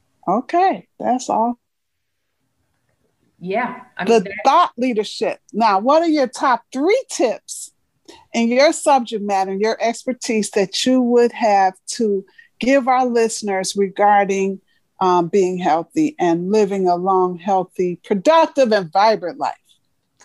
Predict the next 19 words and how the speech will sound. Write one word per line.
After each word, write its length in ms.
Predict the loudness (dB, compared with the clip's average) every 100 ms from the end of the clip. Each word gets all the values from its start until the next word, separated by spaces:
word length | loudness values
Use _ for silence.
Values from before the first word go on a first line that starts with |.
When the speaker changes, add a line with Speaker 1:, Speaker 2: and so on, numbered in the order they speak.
| _ _ _ _
Speaker 2:
So, 480 | -8 -2 0 0 -2
uh, 340 | -4 -4 -4
the 80 | -6
first 400 | -2 -2 -2 -2
one, 460 | -2 0 -2 -4 -6
and 100 | -6
we 80 | -6
talked 300 | -4 -4 -4
about 240 | -4 -4
it 80 | -4
a 160 | -4
little, 340 | -6 -6 -6 -6
little 240 | -6 -4 -4
bit, 280 | -4 -6
is 180 | -6 -6
to 120 | -6
fuel 760 | -10 -6 -4 0 2 0 -2 -10
your 220 | -6 -4 -4
body 520 | -4 -4 -6 -10